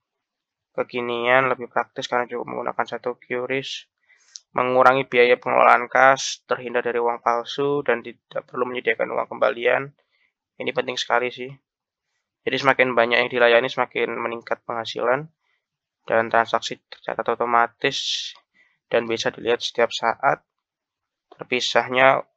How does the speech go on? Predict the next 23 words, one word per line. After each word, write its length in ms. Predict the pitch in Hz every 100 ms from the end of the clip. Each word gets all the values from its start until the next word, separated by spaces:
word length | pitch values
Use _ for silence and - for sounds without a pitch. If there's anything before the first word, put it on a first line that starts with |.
| _ _ _
uang 400 | 127 127 127 127
untuk 160 | 123
usaha 160 | 120 117
dan 160 | 120
personal, 720 | 120 - 117 123 127 147 165 160 _ _ _ _ _ _ _ _ _ _ _ _ _ _ _ _ _ _ _ _ _ _ _ _ _ _
mengurangi 800 | - 117 120 120 123 131 127 123 _ _
tindak 320 | - 123 107 123
kejahatan, 720 | 123 120 117 - - 139 147
dan 160 | 113 113 117 117 _ _ _ _ _
membangun 480 | 120 117 117 123 127
informasi 720 | 127 123 120 117 - 120 120
kredit 320 | - 113 117 _
profile. 560 | 117 - 123 117 113 113 _ _ _ _ _ _ _ _ _ _ _ _ _ _
Ini 240 | - 123 123
untuk 160 | 113
bank 240 | 120 113 113
sih, 160 | 120 131 _ _ _ _
untuk 240 | _ - 120
memudahkan 480 | 117 113 110 113
memperoleh 400 | 120 113 113 117
kredit 320 | 117 113 - -
ke 80 |
depan. 320 | - - 113